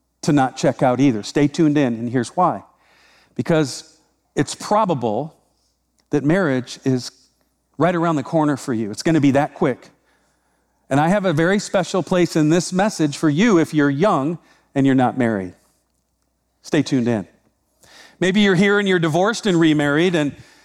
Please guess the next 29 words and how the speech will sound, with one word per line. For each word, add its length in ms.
and 120
I 20
want 240
you 60
to 100
know 140
that 100
God's 300
grace 320
is 500
wide 340
and 120
it's 180
deep, 440
and 180
so 260
as 160
we 140
get 180
into 180
some 220
of 80
these 260
things, 460
um, 300
I 60
want 220
you 100
to 180